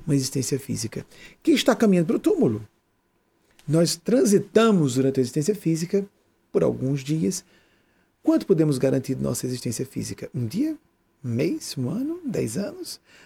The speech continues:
Aí, "Ah, eu sou muito jovem." Pode morrer amanhã. Pode sofrer A V C, um acidente. Pode morrer de covid. Alguns jovens estão achando que são imunes. E tem gente baixando no hospital na infância. E morrendo na infância, ou ficando com sequelas na infância.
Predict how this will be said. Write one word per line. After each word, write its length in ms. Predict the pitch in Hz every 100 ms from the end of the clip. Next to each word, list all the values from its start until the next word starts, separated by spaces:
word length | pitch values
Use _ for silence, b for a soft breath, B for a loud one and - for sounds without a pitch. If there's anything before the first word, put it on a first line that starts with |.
| -
Aí, 100 | -
"Ah, 200 | 339 440
eu 60 | 415
sou 120 | 277
muito 180 | 285 220
jovem." 520 | 185 226 156 113 104 _ -
Pode 160 | 123
morrer 180 | 123 127
amanhã. 340 | 202 339 359 330 _ _
Pode 120 | 110
sofrer 160 | - 135
A 40 |
V 80 | 151
C, 280 | 175 185 185 _ -
um 60 |
acidente. 560 | 120 - 151 160 151 - _ _ _ _
Pode 160 | - 294
morrer 120 | 262
de 60 | -
covid. 440 | 277 208 285 120 - _ _ _ _ -
Alguns 300 | 113 117 165
jovens 220 | 156 233
estão 180 | 190 190
achando 260 | - 233
que 100 | -
são 120 | - 233
imunes. 580 | 202 196 147 110 - b b b b b b b b -
E 140 | 131
tem 180 | 135 120
gente 240 | 120 135
baixando 280 | 139 123 -
no 60 | 127
hospital 600 | - - - 113 170 220 b b b b b
na 100 | 104
infância. 560 | 123 - 262 180 147 - _ _ _ _ _ _ _ _
E 60 | -
morrendo 580 | 117 101 101 151 98 98
na 60 |
infância, 420 | 104 170 151 - -
ou 60 |
ficando 260 | - 110 101
com 80 | 127
sequelas 580 | 147 - 139 131 101
na 80 | 104
infância. 540 | 98 - 110 - 107